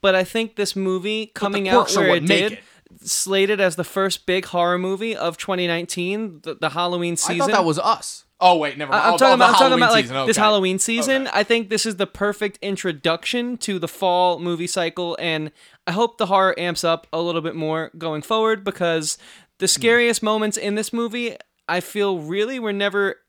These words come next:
Speaker 1: truly answered by the plot. And so we had some cool, scary movies like that trailer sequence and the little girl under the, um,
Speaker 2: Under the bleachers.
Speaker 1: under the bleachers, but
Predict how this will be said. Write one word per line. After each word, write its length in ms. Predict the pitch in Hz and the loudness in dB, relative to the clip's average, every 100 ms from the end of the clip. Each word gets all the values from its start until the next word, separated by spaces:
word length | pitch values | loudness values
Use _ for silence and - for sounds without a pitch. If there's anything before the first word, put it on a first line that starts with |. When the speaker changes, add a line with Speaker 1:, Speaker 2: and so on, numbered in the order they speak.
| _ - | _ -14
Speaker 1:
truly 540 | - 202 196 196 - - | -8 -6 -4 -4 -6 -4
answered 480 | 185 190 208 196 | -4 -2 -2 -2
by 180 | 175 175 | 2 0
the 120 | 143 | 0
plot. 460 | - - 175 233 - _ _ _ | -6 0 2 2 -4 _ _ _
And 240 | - 196 190 | -2 -2 0
so 240 | - 196 | 2 2
we 160 | 180 170 | 2 -2
had 300 | 175 202 196 | 0 0 -2
some 180 | 208 175 | -6 -6
cool, 380 | - 208 208 | -8 -6 -4
scary 320 | 208 202 196 196 | -4 -2 -2 -2
movies 240 | 196 220 | -2 -2
like 160 | 185 175 | -4 -4
that 120 | 117 | -6
trailer 320 | - 190 190 | -2 -2 -2
sequence 440 | - 202 208 202 | -4 -6 -4 -4
and 100 | 202 | -4
the 60 | 180 | -4
little 180 | 175 190 | -4 -2
girl 320 | 180 185 190 - | 0 0 0 -4
under 440 | 180 180 175 175 _ _ _ | -4 -2 -4 -6 _ _ _
the, 500 | 147 170 160 160 156 | -6 -4 -2 -4 -4
um, 360 | 160 160 147 143 | -2 -2 -2 -4
Speaker 2:
Under 120 | 139 | -8
the 60 | |
bleachers. 400 | 120 117 113 117 | -8 -10 -10 -8
Speaker 1:
under 180 | 196 185 | -4 -2
the 80 | 170 | -2
bleachers, 380 | 202 247 247 226 | -2 -4 -4 -2
but 340 | 220 208 - | 0 -2 -2